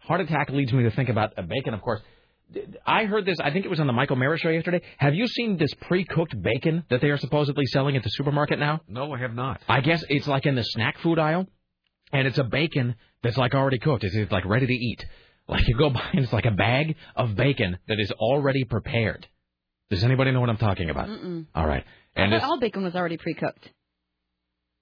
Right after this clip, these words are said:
Speaker 1: No, you didn't. You never thought that.
Speaker 3: I thought that they already made, no, not all bacon, but, like, I thought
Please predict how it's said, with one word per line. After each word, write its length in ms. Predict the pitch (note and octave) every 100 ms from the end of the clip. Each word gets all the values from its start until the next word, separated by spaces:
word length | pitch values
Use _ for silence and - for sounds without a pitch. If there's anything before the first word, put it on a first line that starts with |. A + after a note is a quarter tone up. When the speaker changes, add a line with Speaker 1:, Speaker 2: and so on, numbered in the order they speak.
| _ -
Speaker 1:
No, 80 | G3+
you 180 | B2+ D#2+
didn't. 380 | D#2+ F#2 E3 - - -
You 140 | F3+
never 320 | G3 G#3+ F#3+
thought 280 | C3 G2 -
that. 80 | -
Speaker 3:
I 40 |
thought 140 | F4+ G4
that 100 | G4+
they 80 | E4+
already 220 | E4+ C#4
made, 200 | C4+ C4+ _
no, 220 | A#3 A3
not 180 | B3 C4
all 140 | F#3+ F#3+
bacon, 220 | F3 F3
but, 80 | F3
like, 140 | F3
I 100 | F3 F3+
thought 220 | G3+